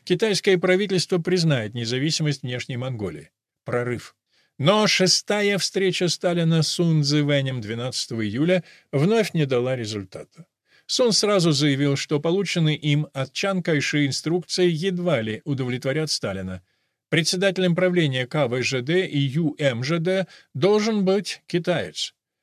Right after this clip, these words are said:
Чан согласен на совместное владение дорогами на срок до тридцати лет.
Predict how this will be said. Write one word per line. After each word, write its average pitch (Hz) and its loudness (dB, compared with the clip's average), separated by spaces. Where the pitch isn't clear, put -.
Чан 139 0
согласен 175 2
на 151 4
совместное 170 2
владение 170 2
дорогами 120 0
на 120 -2
срок 139 0
до 131 0
тридцати 135 -2
лет. 113 -4